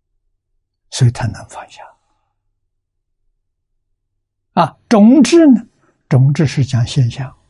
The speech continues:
现象太多了，无量无边，叫种种。这种种现象怎么来的？种种现象是怎么回事情？对于这个东西要是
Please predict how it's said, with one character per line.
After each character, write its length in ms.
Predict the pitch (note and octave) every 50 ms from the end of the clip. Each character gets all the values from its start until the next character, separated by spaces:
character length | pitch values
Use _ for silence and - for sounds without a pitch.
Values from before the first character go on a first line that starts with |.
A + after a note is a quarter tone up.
| _ _ _ _ _ _ _ _ _ _ _ _ _ _ _ _ _ _ _ _ _
现 280 | - - - F#3 E3 D3+
象 260 | - - C#3+ B2+ A#2+
太 220 | - - D3 C#3+
多 260 | A2 A2+ A#2 A2 A2+ A2+
了， 160 | - - _ _ _
无 240 | - B2 A#2+ C3 C3
量 440 | B2 B2 B2+ A#2+ A2+ G#2+ G#2+ G#2+ A2 G#2+
无 100 | A#2+ A2+
边， 320 | - - G#2 - _ _ _ _ _ _ _ _
叫 140 | _ - -
种 200 | - - - - _ _
种。 160 | - - _ _ _ _ _ _ _ _ _ _ _ _ _ _ _ _ _ _ _ _ _ _ _ _ _ _ _ _ _ _ _ _ _ _ _ _ _ _ _ _ _ _ _ _ _ _ _ _ _
这 140 | - A#3+ F3+
种 260 | - - C#3+ E3+ F3
种 160 | D3 D3 D3
现 240 | C3 - - D3+ D3
象 220 | B2+ - D3+ C#3+
怎 160 | A#2+ - C3 A2
么 80 | B2
来 220 | C3+ - - - _
的？ 120 | _ - _ _ _ _ _ _ _ _ _ _ _ _ _ _ _ _ _ _ _ _ _ _ _ _ _ _ _ _ _ _ _ _
种 220 | - F#3+ G#3 G3
种 180 | F3+ F3 E3+ D3
现 240 | - - E3 D#3
象 220 | C#3 - D3+ C#3 A#2+
是 120 | - -
怎 140 | C3 - B2+
么 100 | A#2+ D3
回 140 | - - B2+
事 220 | A2+ - - E3+
情？ 200 | C#3 - - _ _ _ _ _ _ _ _ _ _ _ _ _ _ _ _ _ _ _ _ _ _ _ _ _ _
对 200 | - F3 F3 D#3+
于 100 | D3 C#3+
这 200 | C3 - D4 D#4
个 100 | C#4 C4
东 220 | - - C#3 C3+ B2+
西 160 | - - B2+
要 140 | B2 A2 G#2
是 280 | - - - G#2+ _